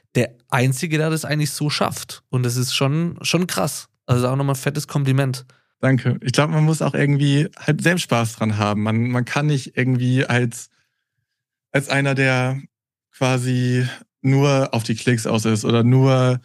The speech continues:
Speaker 2: irgendwie mit dem Content viel verdienen möchte oder so. Das, das funktioniert einfach nicht. Man muss wirklich sich selbst einarbeiten und auch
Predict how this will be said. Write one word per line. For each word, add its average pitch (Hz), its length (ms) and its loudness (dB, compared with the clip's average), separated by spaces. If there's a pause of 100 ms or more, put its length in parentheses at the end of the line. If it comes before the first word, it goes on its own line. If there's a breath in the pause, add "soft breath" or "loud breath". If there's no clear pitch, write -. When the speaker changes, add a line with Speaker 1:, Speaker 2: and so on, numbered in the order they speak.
(800 soft breath)
Speaker 2:
irgendwie 123 540 2 (280)
mit 131 180 2
dem 127 160 2
Content 123 720 2
viel - 380 -4
verdienen 117 340 2
möchte 110 320 2
oder 107 180 2
so. 110 160 0
Das, 110 260 0
das 110 200 -2
funktioniert 135 400 0
einfach 123 140 0
nicht. 113 140 0
Man 117 100 4
muss 117 180 2
wirklich 123 320 0
sich 113 180 0
selbst 120 340 0
einarbeiten 117 500 0
und 117 240 -2
auch 117 260 -2